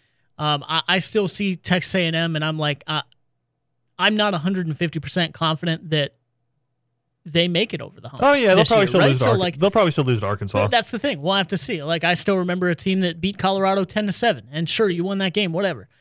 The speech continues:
Speaker 1: But, yeah, and like you said, lost to Arkansas. So do they drop a game that they have no business dropping?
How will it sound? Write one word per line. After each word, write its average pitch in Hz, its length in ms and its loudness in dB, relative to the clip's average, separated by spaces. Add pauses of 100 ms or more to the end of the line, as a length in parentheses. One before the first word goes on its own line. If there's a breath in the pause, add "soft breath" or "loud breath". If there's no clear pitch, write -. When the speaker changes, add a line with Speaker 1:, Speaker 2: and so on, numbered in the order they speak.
(260)
Speaker 1:
But, 180 320 0 (120)
yeah, 208 200 2
and 156 100 -8
like 175 140 -6
you 180 60 -4
said, 151 200 -4
lost 151 240 -4
to 180 60 -4
Arkansas. 170 400 -2
So 196 260 -2 (260 soft breath)
do 202 180 0
they 226 160 2
drop 185 340 2
a 185 80 -4
game 180 340 -2
that 160 100 -6
they 160 100 -2
have 151 160 -2
no 160 260 2
business 156 400 -2
dropping? 151 600 -2